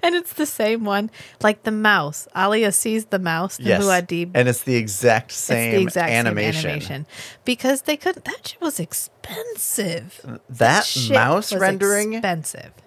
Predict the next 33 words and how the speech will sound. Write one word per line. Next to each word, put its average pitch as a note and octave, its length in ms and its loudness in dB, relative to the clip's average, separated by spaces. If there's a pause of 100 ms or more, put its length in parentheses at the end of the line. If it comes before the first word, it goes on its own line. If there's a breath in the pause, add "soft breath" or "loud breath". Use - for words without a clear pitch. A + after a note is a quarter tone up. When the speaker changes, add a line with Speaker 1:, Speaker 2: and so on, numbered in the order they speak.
Speaker 2:
in C#3+ 480 -2 (1200)
two D3 220 -2
thousand? D#3 720 0
Speaker 1:
Yeah. E3 300 0 (180)
Speaker 2:
Wow. G#2 880 2 (460)
Speaker 1:
Yeah. D#3+ 280 -2 (840)
Like, G#3+ 160 2
Speaker 2:
Yeah. - 200 -4 (500)
Speaker 1:
hella G#3+ 400 4
expensive. E3+ 600 -6
And F3+ 100 -6
then G#3 80 -2
we A#3+ 120 0
had A3+ 220 -2
some F#3 300 -4
spaceship - 800 -6
scenes C#4+ 680 -8 (360)
because G2+ 300 -6
we A#2 100 -2
have B2+ 160 0
Speaker 2:
Mm-hmm. C3 60 -8
Speaker 1:
the D#3+ 80 -4
cool F#3 380 -4
Spacing F3+ 480 -8
Guild F3 200 -4
Speaker 2:
Oh, - 40 -14
Speaker 1:
spaceships - 400 -2
Speaker 2:
yeah. F#2+ 200 -2 (360 loud breath)
Speaker 1:
where G3+ 140 4
they're F#3+ 160 2
all F3 180 2
different F#3 400 -6
pieces. F3 640 -8